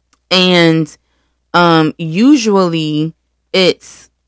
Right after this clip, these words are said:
the love day. Everywhere you go, it's hearts and romance and candles and flowers and balloons and whatnot.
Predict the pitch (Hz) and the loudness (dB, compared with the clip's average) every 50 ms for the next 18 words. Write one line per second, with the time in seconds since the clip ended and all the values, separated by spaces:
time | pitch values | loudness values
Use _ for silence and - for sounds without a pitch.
0 | _ _ - 180 185 180 180 180 180 175 170 175 160 - 156 143 - 139 - - | _ _ -4 -2 0 2 2 2 2 2 0 -2 -4 -4 -4 -4 -4 -8 -12 -14
1 | - _ _ _ _ _ - 185 196 202 202 196 196 190 190 180 170 175 175 170 | -18 _ _ _ _ _ -2 -2 0 0 0 0 0 -2 -4 -4 0 2 4 4
2 | 170 165 165 165 165 - - 143 143 - - - - - - 202 196 190 190 180 | 6 4 4 4 2 2 2 0 0 0 -2 -10 -20 -8 -2 0 2 2 2 0
3 | - - - - - - - - _ _ _ _ _ _ _ _ _ _ - 160 | -2 -6 -10 -12 -12 -14 -16 -20 _ _ _ _ _ _ _ _ _ _ -2 0
4 | 160 156 156 151 147 147 151 170 180 185 180 175 180 175 170 170 165 - - - | 2 2 2 2 2 2 2 2 2 0 0 0 0 0 0 0 -2 -4 -8 -16
5 | - - - - - - - - - 151 151 147 143 139 - - - 214 190 185 | -20 -20 -20 -20 -20 -20 -20 -12 -6 -4 -2 -2 -2 -4 -6 -6 -6 -4 -4 -4
6 | 180 175 175 170 170 165 160 147 143 139 - - 160 156 160 160 156 151 151 151 | -2 -2 -2 0 0 -2 -2 -4 -6 -6 -4 0 0 2 2 2 2 0 0 -2
7 | 151 147 160 147 143 143 147 151 151 143 160 160 160 156 151 151 147 156 151 143 | -2 -4 -4 -4 -4 -4 -4 -4 -4 -2 -2 -2 -2 -2 -4 -4 -6 -6 -6 -6
8 | 143 - - 110 101 - | -6 -6 -6 -8 -10 -10